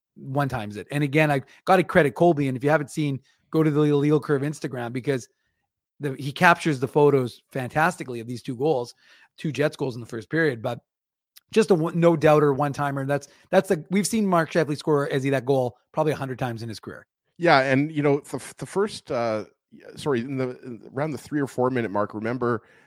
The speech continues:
Speaker 2: there was, I don't know if, I forget if it was a two-on-one or a three-on-one, uh, when Scheifele had the puck, and he was thinking pass. And I think
Speaker 1: Mm-hmm.
Speaker 2: the, the play was disrupted, and the Jets didn't even get a shot on net.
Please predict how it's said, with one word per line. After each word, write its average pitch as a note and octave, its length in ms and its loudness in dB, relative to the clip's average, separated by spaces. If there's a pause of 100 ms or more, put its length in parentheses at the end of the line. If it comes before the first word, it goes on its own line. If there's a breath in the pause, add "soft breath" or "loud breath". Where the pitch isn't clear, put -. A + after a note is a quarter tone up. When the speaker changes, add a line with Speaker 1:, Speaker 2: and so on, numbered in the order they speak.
(140 soft breath)
Speaker 2:
there B2 80 -4
was, A2+ 140 -4
I A2+ 80 -8
don't D3 100 -2
know G#3+ 80 -2
if, D#3+ 100 -10
I A2+ 140 -2
forget C#3 200 -8
if D3 100 -10
it C3 40 -8
was G#2+ 100 -8
a G2+ 60 -8
two-on-one A#2+ 520 -4
or G#2 80 -2
a G2 60 -4
three-on-one, G2+ 720 -6 (480)
uh, F#2+ 440 -4
when F#2+ 180 -6
Scheifele C#3 540 0
had G#2 160 -4
the G2+ 80 -6
puck, - 400 -6 (300)
and G#2 120 -6
he F3+ 140 -4
was G3+ 160 2
thinking B2 360 0
pass. F#2+ 480 -4 (320)
And A2 60 -4
I A2 60 -4
think D3+ 140 -2
Speaker 1:
Mm-hmm. E3+ 80 -2
Speaker 2:
the, A2+ 240 2
the G#2 100 -10
play A#2+ 200 0
was A2+ 160 0
disrupted, G#2+ 580 0
and G2+ 160 -4
the F#2+ 40 -6
Jets A2 260 0
didn't G#2+ 180 -6
even G#2 180 -4
get F#2+ 140 -2
a G2 40 -8
shot A#2+ 280 0
on G2+ 140 0
net. F#2+ 180 0